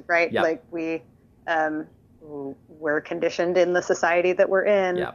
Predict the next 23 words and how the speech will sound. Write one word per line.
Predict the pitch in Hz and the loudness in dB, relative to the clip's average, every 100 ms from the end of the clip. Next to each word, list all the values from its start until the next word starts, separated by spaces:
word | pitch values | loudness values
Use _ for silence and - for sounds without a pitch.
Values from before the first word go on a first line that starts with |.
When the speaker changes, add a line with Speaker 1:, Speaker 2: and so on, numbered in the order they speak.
| - - - | -14 -20 -6
Speaker 1:
um, | 175 165 160 | -2 -2 -4
to | - 185 | -10 -8
pursue | - 185 - 175 | -6 -4 2 2
the | 170 175 | 2 0
things | 180 175 175 170 - | 0 0 -2 -4 -6
that | 175 165 - - | -2 -2 -4 -8
we're | - 165 | -12 -10
conditioned | 165 156 - 170 | -6 -4 -4 -8
to | - | -10
pursue. | 165 - 185 160 143 | -10 -4 0 0 -2
So | - 165 151 - - | -2 0 2 0 0
I, | 165 151 147 - _ - | 2 2 0 -8 _ -8
um, | 196 143 143 - _ - - - | -4 -6 -6 -14 _ -20 -16 -6
I'm | 175 | 0
not | 175 | 0
trying | - 185 | 2 0
Speaker 2:
Yeah. | 175 | 2
Speaker 1:
to | 175 | 2
lay | 175 | 2
blame | 180 170 170 160 | 0 -2 -2 -4
on | 151 | -6
individuals | 147 156 156 - - - | -8 -10 -10 -12 -12 -14
here. | - - | -14 -14